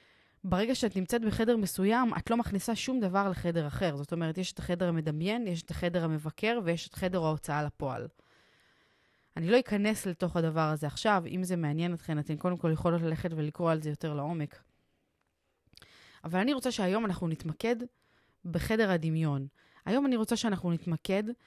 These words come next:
במחשבה הזאת שאומרת, "האם אנחנו משוגעות מספיק, קודם כל ברמת היכולת שלי בכלל לדמיין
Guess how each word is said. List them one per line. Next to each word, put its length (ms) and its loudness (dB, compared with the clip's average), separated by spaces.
במחשבה 760 2
הזאת 340 0
שאומרת, 840 0
"האם 380 0
אנחנו 320 -2
משוגעות 600 -2
מספיק, 580 -4
קודם 320 -2
כל 260 2
ברמת 500 2
היכולת 520 2
שלי 200 0
בכלל 400 -4
לדמיין 760 -2